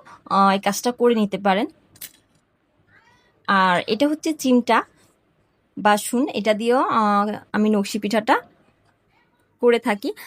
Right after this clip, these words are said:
আর আপনারা কিন্তু এটা পেয়ে যাবেন, আহ, যে সুতা বিক্রি করে না, ওই দোকানে কিন্তু আপনারা এটা পেয়ে যাবেন, এই চিমটাটা। আর এগুলো হচ্ছে, উম, দাগ টানার জন্য এগুলো হচ্ছে চিরুনি। আমি নতুন চিরুনি,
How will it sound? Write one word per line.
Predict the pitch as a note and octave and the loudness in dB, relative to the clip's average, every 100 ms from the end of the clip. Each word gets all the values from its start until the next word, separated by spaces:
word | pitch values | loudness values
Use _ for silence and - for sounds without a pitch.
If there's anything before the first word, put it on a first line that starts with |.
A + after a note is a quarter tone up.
| - | -10
আর | G#3 F#3+ | -2 2
আপনারা | D#3+ A3+ B3+ D4+ | 2 2 0 0
কিন্তু | D4 C#4 | 0 -2
এটা | B3+ B3+ | -2 -4
পেয়ে | - A#3 G#3+ | -2 -2 0
যাবেন, | G#3+ G#3+ C#4+ A#4 - - | -2 -2 -2 -6 -14 -2
আহ, | G#3 G#3 | 2 4
যে | G#3+ G3+ G#3+ G#3+ G#3 | 2 2 2 2 0
সুতা | A3 B3+ C4 | -2 -4 -2
বিক্রি | C#4+ C#4 C#4+ | 0 -2 -2
করে | C#4 C#4 D4+ | 0 2 4
না, | F#4 B3 | 4 4
ওই | G#3+ A#3 A#3 A3 | 2 0 -2 -6
দোকানে | A3 A3+ A3+ | -2 0 0
কিন্তু | A#3+ A#3+ | 0 2
আপনারা | A#3 - G#3 | 0 2 0
এটা | G#3 C#4+ B4 | 2 2 2
পেয়ে | C4+ A3+ | 4 2
যাবেন, | G3 F3+ G#3+ G4 _ _ _ _ _ _ _ _ _ _ _ _ | 4 0 -2 -10 _ _ _ _ _ _ _ _ _ _ _ _
এই | G3+ | -4
চিমটাটা। | A#3 G#3 F#3 - G3 _ _ _ _ _ _ - - _ _ _ _ _ _ _ | 0 0 0 -2 -10 _ _ _ _ _ _ -20 -20 _ _ _ _ _ _ _
আর | G3+ G3 F3+ | 2 4 2
এগুলো | - A3+ B3+ D4 | -2 -2 0 2
হচ্ছে, | D4 - | 0 0
উম, | E4 B3 G3+ A3 G#3+ | -4 -4 -6 -4 0
দাগ | G#3 G#3 - | 2 2 0
টানার | G#3+ G#3+ G#3 | 0 0 0
জন্য | A3+ C4 | -2 0
এগুলো | A#3+ A3 | 0 0
হচ্ছে | A#3 G#3+ - D4+ | 0 0 -2 -2
চিরুনি। | D#4+ - A#3+ A3+ A#3 G#4 - - - | -2 -2 -2 0 0 -2 -6 -20 0
আমি | G#3 A3 | 2 4
নতুন | A#3 A3+ G#3+ C#4+ | 2 0 2 2
চিরুনি, | C#4 B3+ A#3+ C#4+ | 2 0 0 2